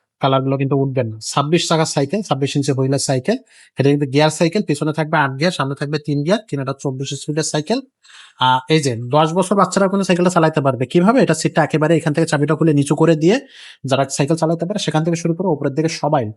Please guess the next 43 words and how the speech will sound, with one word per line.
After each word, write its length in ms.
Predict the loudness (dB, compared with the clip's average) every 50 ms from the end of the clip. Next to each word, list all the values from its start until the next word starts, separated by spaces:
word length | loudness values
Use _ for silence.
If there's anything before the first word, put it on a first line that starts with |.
| _ _ -4
চালাতে 320 | -2 0 0 0 -2 -4
পারবে। 260 | -4 -4 -4 -4 -6 -4
হ্যান্ডেলটা 360 | 0 0 2 2 2 2 2 2
দিয়েছে 340 | 2 2 0 0 0 -2
কিন্তু 160 | -2 0 0 0
একেবারে 320 | 0 0 0 2 2 2
লম্বা 300 | 4 4 2 2 2 2
লম্বি, 200 | 2 2 2 2
লং 280 | 2 4 4 4 4 2
হ্যান্ডেল। 280 | 0 -2 -4 -6 -8 -10 -14 -18 -20 -10 _ 0
অনেকে 220 | 2 2 4 4
লং 200 | 4 4 4 4
হ্যান্ডেল 280 | 2 2 2 2 0 0
চায়, 180 | 0 0 -2
সেই 180 | 0 0 -2 -2 0
কথা 160 | -2 -4 -2
চিন্তা 240 | -2 -2 -2 -2 0
করে 140 | 0 0 0
কিন্তু 180 | 0 0 0
কোম্পানিও 420 | 0 0 0 2 2 4 4 4 4
লং 220 | 4 4 4 4
হ্যান্ডেল 280 | 4 2 2 2 2 2
নিয়ে 160 | 2 2 0
আসতেছে 320 | 0 -2 -4 -4 -2 -2
আস্তে 180 | -2 -2 -2 -4
আস্তে। 200 | -6 -4 -2 -4 -4 -4 -8 _ _ -20 -20 _ -20 -20 -20 -6 0
আর 120 | 0 2 2 2
এটা 160 | 2 2 2
কিন্তু 160 | 2 2 2
অয়েল 220 | 2 2 2 2 2
ব্রেকের 240 | 0 -2 -2 -2
সাইকেল, 400 | -4 -4 -6 -6 -6 -8 -8 -10 -10 _ _ _ _ -6
খুবই 480 | 0 0 0 0 2 2 4 4 2 2
চমৎকার। 340 | 0 -2 -2 -4 -4 -2 0
এক্সেস 380 | 0 0 0 2 2 2 2 4
পার্কের 280 | 2 2 2 2 2
অয়েল 200 | 2 2 0 0
ব্রেক, 240 | -2 -4 -4 -6 -6 -8 -6 -2
just 140 | -2 -2 -2 -2 0 2
one 120 | 2 2 2
finger 300 | 2 0 0 2 0 0
touch-এ 300 | 0 0 -2 -2 -2 -4
কিন্তু 360 | -4 -2 0 0 -2 -2